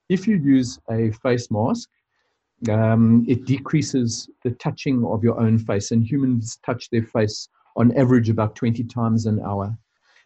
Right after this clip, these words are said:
It also allows, uh, the athletes, you know, a buy-in to know that they're serious about pre-, preventing illness.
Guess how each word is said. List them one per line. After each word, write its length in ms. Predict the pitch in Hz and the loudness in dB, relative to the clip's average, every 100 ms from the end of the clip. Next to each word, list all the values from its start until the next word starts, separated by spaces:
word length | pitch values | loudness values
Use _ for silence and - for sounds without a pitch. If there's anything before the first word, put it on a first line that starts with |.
| - | 0
It 60 | |
also 400 | 180 - 156 139 | 2 2 2 2
allows, 580 | 131 120 120 117 117 - 247 110 | 4 4 4 2 0 -10 -8 -2
uh, 180 | 110 | 0
the 160 | 110 123 | 0 0
athletes, 500 | 113 113 107 - - - | -2 -2 -6 -6 -14 -6
you 120 | 131 | -2
know, 140 | 123 123 | 0 0
a 60 | |
buy-in 540 | 110 113 117 120 107 107 | 2 2 2 0 0 -2
to 100 | 123 | 0
know 180 | 117 120 | 0 2
that 200 | 113 113 | 0 0
they're 100 | 113 | -2
serious 520 | - 151 139 107 - | 0 2 4 2 0
about 320 | 107 107 104 | 0 0 0
pre-, 200 | - 110 117 | -4 -6 -8
preventing 500 | - 107 107 110 107 110 | -4 0 0 -2 -4 -2
illness. 460 | 107 104 104 - | -2 -2 -4 -12